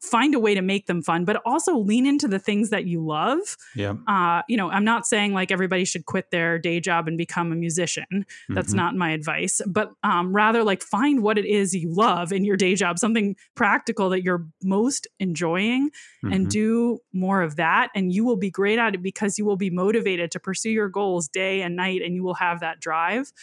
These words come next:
Speaker 1: But within your career, what do you love most, and how can you make that more central to what you're doing.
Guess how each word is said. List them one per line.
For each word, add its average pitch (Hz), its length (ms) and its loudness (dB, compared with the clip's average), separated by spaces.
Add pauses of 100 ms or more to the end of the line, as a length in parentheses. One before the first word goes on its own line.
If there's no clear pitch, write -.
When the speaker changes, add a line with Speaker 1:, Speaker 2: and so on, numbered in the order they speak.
(280)
Speaker 1:
But 220 160 0
within 240 640 2
your 190 460 2
career, 202 640 0
what 202 340 -2
do 196 100 -4
you 185 160 0
love 165 260 -2
most, 160 360 -6
and 160 80 -10
how 170 180 0
can 170 220 -6
you 165 140 -4
make 160 260 -6
that 165 180 -4
more 160 140 -8
central 165 420 -8
to - 120 -12
what - 180 -8
you're - 180 -8
doing. - 80 -10